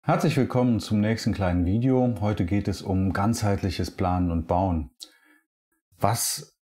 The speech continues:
ist das? Was verbindet sich damit und warum ist das wichtig bei nachhaltigen Gebäuden? Ähm, auch dazu,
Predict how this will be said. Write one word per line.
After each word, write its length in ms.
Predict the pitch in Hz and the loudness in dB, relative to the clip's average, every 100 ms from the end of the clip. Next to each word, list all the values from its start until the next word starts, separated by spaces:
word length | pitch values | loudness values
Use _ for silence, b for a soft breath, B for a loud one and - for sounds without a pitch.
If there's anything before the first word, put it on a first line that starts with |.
| _ | _
ist 300 | - 113 - | -4 -4 0
das? 400 | 107 117 156 - | 2 2 0 -2
Was 180 | 104 101 | -2 0
verbindet 480 | - 85 117 151 123 | 0 2 4 4 2
sich 180 | 127 117 | 0 0
damit 340 | 113 113 104 | 2 2 0
und 180 | 104 95 | -2 0
warum 200 | 98 101 | 2 0
ist 160 | 98 98 | 0 -2
das 140 | 90 | -2
wichtig 360 | 98 - 87 - | -2 -2 -4 -2
bei 100 | 92 | 0
nachhaltigen 600 | 92 82 92 85 82 87 | 0 0 -2 -2 0 0
Gebäuden? 560 | 80 82 82 82 82 _ _ _ _ B B B B _ _ _ _ _ _ _ | 0 0 -2 -4 -12 _ _ _ _ B B B B _ _ _ _ _ _ _
Ähm, 480 | 131 120 120 117 107 | 0 2 4 2 0
auch 220 | - 110 - | 0 -2 0
dazu, 920 | 110 131 156 160 151 143 135 - | 2 2 0 2 4 4 0 -6